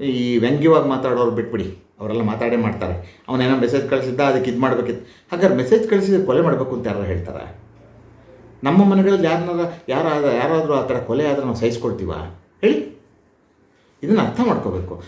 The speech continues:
ಅವನ ಅಮಾಯಕ ಅಂತ ನಾನು ಕರೆದಿದ್ದಕ್ಕೆ ಅದನ್ನೇ, ಆ, ತಕರಾರು ಎತ್ತಿದ್ದಾರೆ ಭಾಳ ಜನ. ಅಲ್ರಿ ಸ್ವಾಮಿ, ಅವನು ಸಾಯೋ ತನಕ ಅಮಾಯಕ ಅಲ್ಲ,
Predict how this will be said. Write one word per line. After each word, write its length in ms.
ಅವನ 180
ಅಮಾಯಕ 380
ಅಂತ 140
ನಾನು 180
ಕರೆದಿದ್ದಕ್ಕೆ 440
ಅದನ್ನೇ, 640
ಆ, 240
ತಕರಾರು 320
ಎತ್ತಿದ್ದಾರೆ 360
ಭಾಳ 140
ಜನ. 200
ಅಲ್ರಿ 640
ಸ್ವಾಮಿ, 260
ಅವನು 220
ಸಾಯೋ 380
ತನಕ 240
ಅಮಾಯಕ 380
ಅಲ್ಲ, 240